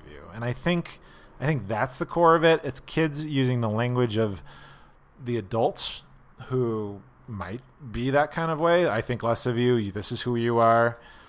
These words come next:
I don't, you know, I don't care for who you are." Kids emulate their parents, you know? Kids, uh, bring out. But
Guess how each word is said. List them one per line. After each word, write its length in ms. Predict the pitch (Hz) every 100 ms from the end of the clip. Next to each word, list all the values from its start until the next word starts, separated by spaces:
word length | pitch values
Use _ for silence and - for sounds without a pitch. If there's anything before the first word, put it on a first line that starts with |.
| - - -
I 100 | 113
don't, 180 | 120 135
you 80 | 135
know, 120 | 117
I 40 |
don't 160 | 113 120
care 240 | - 120
for 180 | 113 117
who 80 | 113
you 140 | 113
are." 140 | 110 110 - - - - - -
Kids 220 | 170 160
emulate 580 | 147 143 143 127 117 101 - -
their 100 | 110
parents, 480 | - 113 85 - -
you 60 | 95
know? 280 | 98 123 123
Kids, 520 | 127 131 107 104 -
uh, 300 | 110 104 101 107 156
bring 360 | 117 123 120
out. 360 | 110 104 90 87 _ - - - - - - - _ -
But 180 | 131